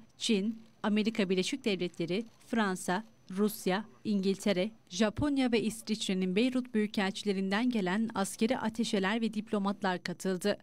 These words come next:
Mavi Hatt'ın denizde buluştuğu Nakura bölgesinde basın toplantısı düzenleyen Lübnan ordusunda görevli Tuğgeneral Münir Şehadi,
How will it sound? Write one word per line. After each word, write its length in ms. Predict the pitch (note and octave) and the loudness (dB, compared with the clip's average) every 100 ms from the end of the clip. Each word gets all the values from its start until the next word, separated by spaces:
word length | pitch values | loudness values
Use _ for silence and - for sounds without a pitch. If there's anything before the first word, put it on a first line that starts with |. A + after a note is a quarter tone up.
| _ | _
Mavi 320 | G#3+ G#3+ A3+ | 0 2 0
Hatt'ın 460 | C#4+ C4 B3+ C#4+ C#4 | -2 -4 -4 -2 2
denizde 420 | A#3 A3+ A3 G3+ | 4 2 2 0
buluştuğu 520 | F#3+ F3+ F3 - C4+ | 0 0 -2 0 2
Nakura 420 | A#3+ A3 A3 G3 F3+ | 2 2 2 2 2
bölgesinde 580 | F#3 F#3+ - G#3+ B3 | 2 0 -2 2 2
basın 240 | G3+ G3 A#3+ | 2 0 0
toplantısı 680 | A3 G#3+ F#3+ G3 G#3+ - A#3+ | 0 2 0 0 -2 -2 0
düzenleyen 720 | A3 A3 G3+ G3 F#3+ G#3+ A#3 | 2 2 0 0 0 0 0
Lübnan 340 | A3 A3+ F#3+ | -2 -2 -2
ordusunda 500 | F#3 F3+ F#3 - G3 | 0 0 -2 -2 0
görevli 600 | B3 G#3 F#3 E3+ E3 A#3 B3+ - | 2 2 0 0 0 0 -2 -6
Tuğgeneral 680 | C#4 C#4+ B3 A3+ A3 G3+ A#3 | 0 2 4 2 2 2 0
Münir 400 | G#3 G3+ G3 F3+ | -2 -2 -2 -4
Şehadi, 600 | - F#3+ F3+ E3 F3 | -4 -2 -2 -2 -2